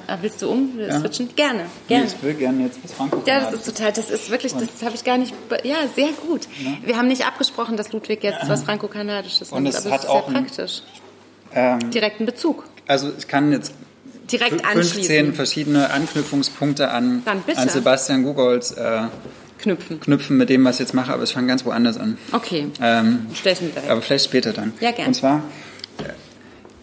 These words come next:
Speaker 2: wir, wir reden ja in diesem Podcast ganz oft über auch so neue Bücher, die wir, die halt jetzt auch neu erschienen sind, ne?
Speaker 1: Ja.
Speaker 2: Ist ja auch so ein bisschen Sinn und Zweck der Sache,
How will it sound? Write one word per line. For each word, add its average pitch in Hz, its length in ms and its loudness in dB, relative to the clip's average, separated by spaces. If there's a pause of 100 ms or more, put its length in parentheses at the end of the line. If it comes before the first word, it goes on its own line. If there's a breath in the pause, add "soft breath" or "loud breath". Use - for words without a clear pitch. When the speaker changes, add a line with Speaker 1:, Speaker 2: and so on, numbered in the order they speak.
(100)
Speaker 2:
wir, 139 240 2
wir 127 80 6
reden 147 240 4
ja 143 80 6
in 120 80 6
diesem 117 180 2
Podcast 151 460 -2
ganz 120 180 2
oft 131 300 0
über 117 320 4 (500)
auch 117 140 -2
so 127 120 2
neue 143 420 6
Bücher, 143 340 -2
die 120 180 -2
wir, 113 320 0 (800 loud breath)
die 117 140 0
halt 113 100 4
jetzt 120 140 0
auch - 100 -6
neu 123 180 4
erschienen 151 540 0
sind, 156 320 -6
ne? - 80 4
Speaker 1:
Ja. 196 80 4
Speaker 2:
Ist 151 120 -4
ja 120 40 0
auch 117 80 0
so 131 120 -2
ein - 20 6
bisschen 117 240 0
Sinn 131 120 0
und 120 120 2
Zweck - 200 -4
der 131 120 -4
Sache, 147 240 -4